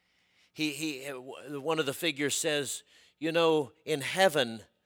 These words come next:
things are much solider than they are here in Britain.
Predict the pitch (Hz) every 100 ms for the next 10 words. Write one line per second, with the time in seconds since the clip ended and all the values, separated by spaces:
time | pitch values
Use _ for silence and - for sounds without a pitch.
0 | _ _ - 175 175 151 147 139 147 160
1 | - - - - - 196 170 156 139 110
2 | 120 104 98 - _ _ _ 139 127 127
3 | 123 123 110 98 - _ _ _ _ 147
4 | 139 120 113 113 120 110 95 _ 101 123
5 | 120 92